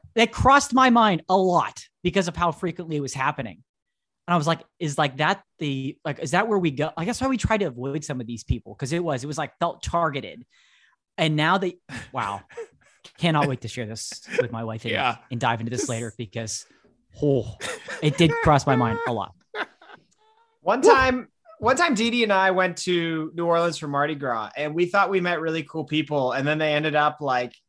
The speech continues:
Speaker 3: playing us for, like, an hour, and then they wanted to talk about Jesus. And, like, ever since
Speaker 2: Yeah.
Speaker 3: that moment,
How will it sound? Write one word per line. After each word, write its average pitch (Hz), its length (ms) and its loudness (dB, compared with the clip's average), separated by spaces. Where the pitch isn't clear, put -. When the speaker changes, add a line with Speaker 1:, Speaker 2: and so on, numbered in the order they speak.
Speaker 3:
playing 147 380 -2
us 135 160 -4
for, 135 180 -8
like, 120 340 -4
an 131 100 -4
hour, 131 460 0
and 135 220 -4
then 131 100 -6
they 127 100 -4
wanted 127 380 -4
to 120 80 -10
talk 123 280 -4
about 117 220 -4
Jesus. 113 520 -8
And, 143 120 -6
like, 139 160 -2
ever 190 160 -2
since 226 220 -4
Speaker 2:
Yeah. 202 60 -4
Speaker 3:
that 196 200 -2
moment, 147 460 2